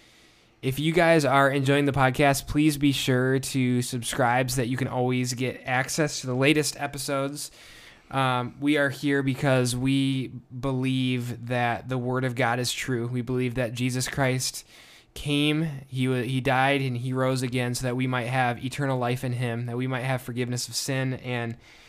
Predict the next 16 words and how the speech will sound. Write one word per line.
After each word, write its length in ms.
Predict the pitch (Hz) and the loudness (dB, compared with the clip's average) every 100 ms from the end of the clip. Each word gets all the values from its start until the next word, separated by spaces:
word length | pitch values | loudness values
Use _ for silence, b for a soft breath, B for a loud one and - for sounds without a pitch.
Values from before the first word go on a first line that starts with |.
| B B B B - | B B B B 0
we 160 | 156 | 2
are 80 | 160 | 2
just 180 | 147 131 | 0 -6
excited 580 | 135 - 131 131 135 131 | -6 -4 -2 0 0 -2
to 460 | 135 131 127 120 | -2 0 0 -4
continue 380 | - 131 143 135 | -4 -4 -2 0
to 100 | 127 | 0
make 320 | 120 120 123 | 0 -2 -2
war 460 | 123 117 123 117 113 | -4 -4 -2 0 -2
against 720 | 104 117 123 120 120 - - | -4 -4 -2 -4 -4 -8 -6
the 60 | 135 | -2
darkness 640 | 131 120 120 120 117 - | 0 0 0 -6 -4 -4
in 100 | 127 | -4
our 140 | 120 117 | -4 -2
culture 600 | 123 117 - 113 113 113 | -4 -4 -4 -4 -4 -6
and 340 | 120 113 113 | -6 -4 -6